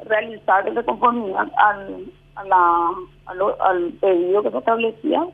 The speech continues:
justamente por eso, ¿verdad? Porque, porque había un punto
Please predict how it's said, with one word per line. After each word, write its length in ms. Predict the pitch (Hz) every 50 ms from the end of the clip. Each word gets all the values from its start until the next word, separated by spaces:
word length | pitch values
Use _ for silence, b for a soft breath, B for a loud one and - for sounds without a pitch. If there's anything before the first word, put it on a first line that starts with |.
| -
justamente 560 | - 233 240 - 233 220 190 175 180 - - 208
por 180 | - 190 175
eso, 240 | 175 202 - - - -
¿verdad? 220 | 233 - - 165 -
Porque, 380 | 196 190 - - 185 170 170 - _ _ _ _ _ _ -
porque 220 | - 214 208 - 190
había 280 | 185 180 180 190 190
un 180 | 214 220 208 -
punto 520 | 233 226 220 226 214 - 240 247 - -